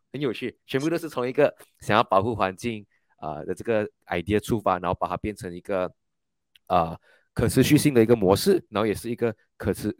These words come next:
可-，可持续的这个生意模式。那么我就比较好奇，其实我就想要问，就是养殖场吼，其实整体来讲，它未来的趋势是怎样？也就是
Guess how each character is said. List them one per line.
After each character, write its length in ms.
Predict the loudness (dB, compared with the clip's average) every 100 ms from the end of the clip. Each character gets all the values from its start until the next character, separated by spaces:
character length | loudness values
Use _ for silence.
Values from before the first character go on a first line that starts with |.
| -6
可-， 160 | -6 -6
可 200 | -2 -2
持 240 | -2 -4 -4
续 200 | -4 -6
的 80 |
这 80 | -6
个 180 | -4 -4
生 280 | -4 -8 -10
意 80 | -10
模 160 | -12
式。 200 | -12 -14 -16 _ _ _ -4
那 60 |
么 140 | -4 -4 _ -20 _ _
我 100 | -8
就 140 | -2 0
比 180 | 2 2
较 120 | 2
好 160 | 0
奇， 160 | -2 -6
其 100 | -12
实 280 | -8 -8 -10 _ _ _ _ _ -2
我 140 | 0
就 360 | 4 4 4 2
想 160 | -2 2
要 80 | 6
问， 220 | 6 4 _ _
就 140 | -12 -4
是 180 | -2
养 260 | -2 -4 -6
殖 140 | -10 -6
场 220 | -8 -8
吼， 140 | -18 -14
其 100 | -12
实 320 | -8 -8 -8 _ _ _ _ _ -4
整 180 | 0 0
体 160 | 2
来 140 | 0 0
讲， 260 | -4 -8 -10 _ _ _ _ _ _ _
它 220 | -10 -4
未 220 | -2 0 0
来 100 | -2
的 80 |
趋 220 | -4 -10 -12
势 140 | -12
是 100 | -16
怎 200 | -16 -14
样？ 120 | -12
也 80 | -12
就 100 | -12
是 280 | -12 -12